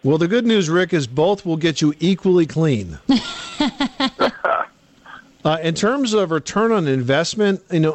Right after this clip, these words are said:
I think that a remodeled bathroom by itself is going to be a great improvement because surveys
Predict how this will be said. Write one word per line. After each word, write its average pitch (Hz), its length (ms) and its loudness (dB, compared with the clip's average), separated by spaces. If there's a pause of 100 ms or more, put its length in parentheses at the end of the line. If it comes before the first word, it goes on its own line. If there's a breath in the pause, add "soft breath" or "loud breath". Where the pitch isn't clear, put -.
I 208 200 2
think 190 380 0
that 156 200 2
a - 20 2
remodeled 139 640 2
bathroom 135 600 0
by 131 180 0
itself 120 960 -4 (500 loud breath)
is 127 520 2
going 143 380 0
to 131 100 2
be 127 100 4
a 120 80 2
great 139 560 0
improvement 135 760 0
because 131 500 0 (420 loud breath)
surveys 185 760 2